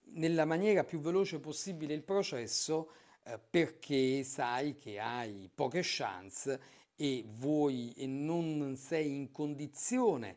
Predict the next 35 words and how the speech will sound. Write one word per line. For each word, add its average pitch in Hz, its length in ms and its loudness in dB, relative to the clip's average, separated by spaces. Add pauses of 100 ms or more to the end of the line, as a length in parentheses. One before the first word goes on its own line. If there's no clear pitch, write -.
(220)
di 143 160 -4
poter 143 300 0
affrontare 127 540 -4
il 113 80 -8
processo 127 680 -4 (240)
psicologicamente 135 1040 -2
o 117 60 -4
fisicamente. 110 680 -12
Quindi 180 300 -2 (400)
qual 247 160 6
è 220 60 6
la 156 100 4
tua 143 140 0
strategia? 113 640 -6 (140)
Qual 214 200 4
è 220 40 6
il 202 140 4
tuo 160 120 2
obiettivo? - 680 -4 (720)
Ne 117 160 -6
devi 147 260 4
parlare 196 800 6
e 151 100 -2
lo 135 140 0
devi, 131 420 -4 (100)
e - 120 -20
questa, 135 440 -8 (140)
questa 139 300 -6
strategia 165 580 0
la 147 80 2
devi 139 320 -2
concordare 131 1000 2 (220)
col 233 280 4
tuo 90 320 -14
difensore. 113 540 -6